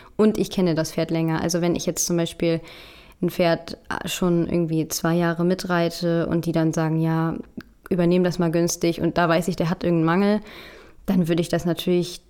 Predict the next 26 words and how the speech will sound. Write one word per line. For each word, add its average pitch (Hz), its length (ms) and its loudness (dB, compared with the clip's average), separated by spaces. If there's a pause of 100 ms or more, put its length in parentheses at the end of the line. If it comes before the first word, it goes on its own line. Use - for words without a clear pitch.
(100)
mir 180 180 4
da 175 160 2
schon 196 240 2
überlegen, 185 340 4
wenn 170 100 4
ich 170 120 -2
weiß, 165 200 0
der 165 100 -2
war 165 120 0
immer 175 200 2
gesund 175 460 0
und, 160 440 -2
ähm, 160 420 0 (300)
ja, 165 220 0
ich - 180 -14
würde 165 280 0
das 160 200 0
Pferd 165 180 -4
kennen, 160 320 0
dann 180 240 2
würde 196 160 2
ich's - 260 -4 (100)
machen. 214 460 0 (560)
Aber, 170 520 2
ähm, 160 400 0 (280)
ja, 160 140 -2